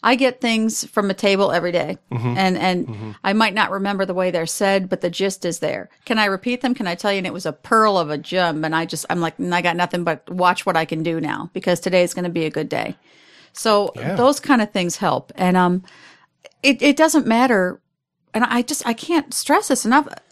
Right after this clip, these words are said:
Speaker 1: The fact that we walk into a room, and I go to several different meetings, meetings that I don't know anybody, I can barely find my way there. I have just no navigational skills, as you can attest to.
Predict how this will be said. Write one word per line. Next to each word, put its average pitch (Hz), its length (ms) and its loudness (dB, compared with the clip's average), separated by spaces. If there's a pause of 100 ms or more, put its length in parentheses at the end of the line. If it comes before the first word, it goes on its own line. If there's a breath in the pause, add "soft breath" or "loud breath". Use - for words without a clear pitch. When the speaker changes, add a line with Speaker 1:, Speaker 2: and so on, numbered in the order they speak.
(480)
Speaker 1:
The 226 120 -2
fact 359 260 4
that 214 140 0
we 311 120 4
walk 262 300 4
into 294 380 2
a 214 80 4
room, 202 480 2
and 208 100 2
I 247 80 6
go 277 140 2
to - 160 0
several 220 320 0
different 208 240 -2
meetings, 196 280 -2
meetings 226 300 0
that 214 100 -2
I 214 140 4
don't 196 200 -2
know 180 120 -4
anybody, 190 380 -2
I 196 80 0
can 190 160 -6
barely 190 240 0
find 180 320 0
my 160 100 2
way 156 180 0
there. 156 280 0 (100)
I 175 60 -4
have 175 260 -2
just - 220 -6
no 190 140 2
navigational 170 680 0
skills, 160 360 -2
as 170 240 -4
you 185 140 -6
can 170 140 -2
attest 165 380 -2
to. 139 140 -2